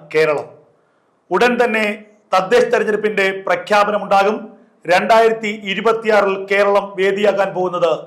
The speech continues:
നിയമസഭാ തെരഞ്ഞെടുപ്പിനാണ്. നിയമസഭാ തെരഞ്ഞെടുപ്പിന്റെ ഫലം എന്തായിരിക്കും?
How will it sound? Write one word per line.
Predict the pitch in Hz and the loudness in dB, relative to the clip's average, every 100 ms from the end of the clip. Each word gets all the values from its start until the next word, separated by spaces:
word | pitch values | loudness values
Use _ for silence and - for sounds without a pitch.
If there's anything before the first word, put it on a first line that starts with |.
| - | -16
നിയമസഭാ | 160 185 196 196 175 165 160 160 | -8 -4 -2 -4 -4 -2 -2 0
തെരഞ്ഞെടുപ്പിനാണ്. | 156 156 151 151 131 120 - _ _ _ _ 165 | -6 -4 -8 -8 -10 -14 -20 _ _ _ _ -4
നിയമസഭാ | 214 240 262 254 254 | -2 0 0 2 2
തെരഞ്ഞെടുപ്പിന്റെ | 226 214 220 214 202 196 202 - 165 | 2 0 0 0 -2 -2 -4 -6 0
ഫലം | 180 202 | 2 2
എന്തായിരിക്കും? | 185 175 156 143 - | 0 0 0 -2 -10